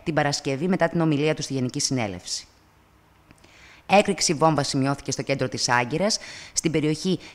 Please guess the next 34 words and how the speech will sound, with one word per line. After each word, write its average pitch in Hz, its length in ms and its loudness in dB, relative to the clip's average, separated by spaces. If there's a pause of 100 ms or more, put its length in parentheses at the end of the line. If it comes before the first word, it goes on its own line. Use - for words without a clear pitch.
Κιζιλάη. 143 680 2
Σύμφωνα 160 420 0
με 151 100 0
τις - 100 -8
πρώτες 156 240 -4
πληροφορίες, 147 540 -2
υπάρχουν 156 380 0
δύο 175 180 2
νεκροί 156 360 -2
και 175 120 -2
αδιευκρίνιστος 160 640 -2
αριθμός 143 340 -2
τραυματιών. 123 680 -6 (520)
Η 156 120 4
έκρηξη 175 360 2
σημειώθηκε 156 640 0
σε - 260 2
όχημα 151 440 2
τύπου - 360 -2
mini 135 280 2
bus 156 280 2 (400)
και 175 120 2
σύμφωνα 220 400 2
με 180 80 4
το 160 100 2
ειδησεογραφικό 139 800 -2
πρακτορείο 165 540 2
ειδήσεων 139 680 0
D - 20 -4
H 156 260 -2
I, 156 180 2 (260)
D - 20 -4
H 156 320 -2
A, 151 140 -2